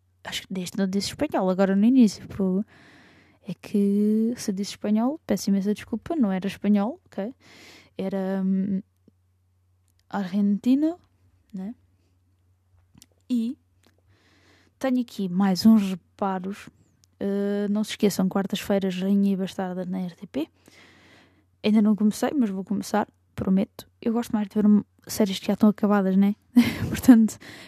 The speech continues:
como fiz com a Operação Maré Negra, que estreia às segundas, eh, na R T P. Estreia, não. Estão a dar os episódios à segunda-feira às vinte e três e, vinte e duas e quarenta e cinco. É isso. E, hum, pronto, não se esqueçam,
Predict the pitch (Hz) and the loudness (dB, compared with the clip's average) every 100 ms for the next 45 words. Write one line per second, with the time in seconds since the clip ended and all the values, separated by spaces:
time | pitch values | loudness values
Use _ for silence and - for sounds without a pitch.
0 | - 220 202 - 220 - 202 202 202 196 | 0 4 4 4 2 4 4 6 6 4
1 | 196 202 196 202 202 208 226 226 - - | 0 2 2 6 6 8 6 4 -2 -2
2 | 226 220 202 190 - - 196 214 220 240 | 2 4 4 2 -2 -2 2 4 6 4
3 | 247 - - - - - _ 208 208 208 | 2 -8 -20 -20 -20 -20 _ 2 4 4
4 | 208 208 202 208 202 - 214 214 233 269 | 4 4 4 4 2 0 -2 0 0 0
5 | - - - - 226 262 208 180 175 - | -4 -12 -12 -4 0 4 4 2 -2 0
6 | 220 214 208 208 208 208 208 208 196 202 | 4 6 6 4 2 0 0 0 2 2
7 | 202 - 208 202 214 202 196 202 190 196 | 0 2 2 4 0 0 2 2 0 -2
8 | 208 190 185 196 196 190 - - 214 202 | -2 -2 -2 -2 -4 -6 -10 -2 0 2
9 | 233 240 220 226 214 208 208 226 240 247 | 4 4 4 4 4 2 0 2 2 0
10 | 370 _ _ _ - 180 185 214 - 302 | -6 _ _ _ -18 -8 -6 -6 -6 -10
11 | - - _ - - _ - 226 226 226 | -12 -20 _ -20 -20 _ -2 2 4 4
12 | 226 226 233 233 233 226 208 196 - _ | 6 6 6 6 4 2 -6 -8 -12 _
13 | - 180 - 190 - 180 | -14 -14 -6 -4 -2 -4